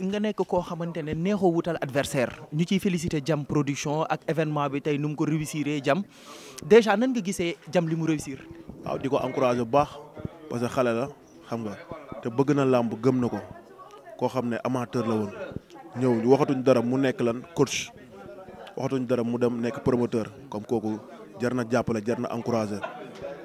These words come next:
Speaker 2: Di wax ñëpp ñu jàppale ko, taxawu ko. Nekkul ay lu ma dëkk fii la wala mu dëkk fii.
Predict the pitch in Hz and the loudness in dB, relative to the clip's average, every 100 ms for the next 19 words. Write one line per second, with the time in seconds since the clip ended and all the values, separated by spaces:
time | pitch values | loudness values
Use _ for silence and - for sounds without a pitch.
0 | - 123 120 120 131 196 - - - 120 | -4 0 0 -2 2 4 2 -6 -10 -4
1 | 110 135 131 120 113 123 127 117 104 - | 6 6 8 2 2 4 4 4 0 -4
2 | - - - - - 131 156 170 156 151 | -14 -14 -16 -14 -10 -2 2 6 6 6
3 | 151 139 139 - 139 127 127 127 123 120 | 4 4 2 4 2 4 4 4 2 -2
4 | - 107 | -2 -6